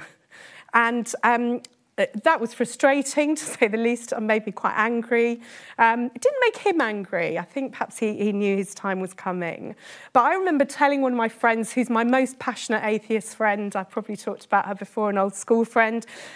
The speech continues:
and she said, "I am so angry <laughs> about your dad."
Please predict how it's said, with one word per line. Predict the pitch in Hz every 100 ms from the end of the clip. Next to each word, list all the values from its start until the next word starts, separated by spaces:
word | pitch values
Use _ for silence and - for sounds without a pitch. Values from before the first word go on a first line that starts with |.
| - - -
and | 247 254
she | - 311 302
said, | - 254 240
"I | 262 254
am | 254
so | - - - 370 381
angry | 349 294 220 196 185
<laughs> | 208
about | - -
your | 220 262
dad." | - 233 180 156 165